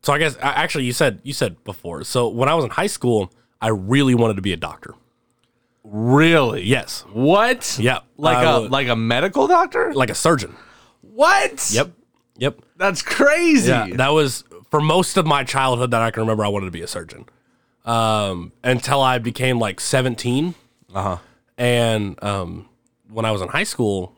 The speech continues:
Speaker 1: and, and middle school, I did, I did band.
Speaker 2: Okay. Yeah,
Speaker 1: So
Speaker 2: yeah.
Speaker 1: when I was, when I was seventeen, I was like,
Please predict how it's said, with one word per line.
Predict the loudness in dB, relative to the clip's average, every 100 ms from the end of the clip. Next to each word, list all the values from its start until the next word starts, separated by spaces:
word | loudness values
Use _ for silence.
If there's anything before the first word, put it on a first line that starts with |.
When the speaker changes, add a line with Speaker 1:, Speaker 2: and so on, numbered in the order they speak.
| -6
Speaker 1:
and, | -4 -4 -2
and | -2 0
middle | 0
school, | -2 -6 -8 -8 -6
I | -6
did, | -4 -6 -8 -10
I | -8
did | -6 -4
band. | -6 -8 -18 _ _ _ _ _
Speaker 2:
Okay. | -12 -12 -12 _ _ _ _
Yeah, | -4
Speaker 1:
So | 0 2
Speaker 2:
yeah. | 2
Speaker 1:
when | 2
I | 2
was, | 0 -4
when | -4 -4
I |
was | -2
seventeen, | -2 -4 -2 0 2 0
I | -2
was | -2 -2
like, | -2 -4